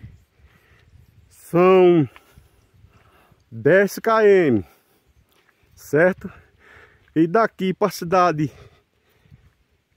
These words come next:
de União dos Palmares são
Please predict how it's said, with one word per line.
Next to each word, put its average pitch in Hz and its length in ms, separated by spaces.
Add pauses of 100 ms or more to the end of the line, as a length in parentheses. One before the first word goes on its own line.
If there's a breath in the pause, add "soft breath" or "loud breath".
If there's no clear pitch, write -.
(120)
de 175 120
União 190 280
dos 226 200
Palmares 185 720 (1300 soft breath)
são 175 800